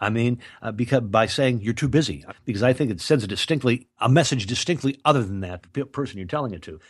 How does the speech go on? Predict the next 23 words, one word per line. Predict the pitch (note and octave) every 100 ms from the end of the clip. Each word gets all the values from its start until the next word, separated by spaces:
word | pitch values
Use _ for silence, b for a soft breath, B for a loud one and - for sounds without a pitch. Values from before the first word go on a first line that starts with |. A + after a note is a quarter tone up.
| b b
Number | D3+ C3
six, | - G#3+ F#3 - _
you | A#2
might | C#3 C#3+
be | B2+
too | C#3
busy | A2+ F#3+ G#2+ B2 b b
because | B2 C3+ A#2
you're | B2
horrible | G2+ - - B3 A3 F2+ D#2 D#2 _
at | A2
time | - D3+ D3
management | C3 C3 F#2 D#2 E2+
or |
because | F2 A#2+ C3
you | A#2+
have | G2+ D3+ B2
no | G#2
time | E2+ G2 F2+
management | F2+ F2+ F2 D#2+
in |
your | E2+
life. | E2 G2 B2+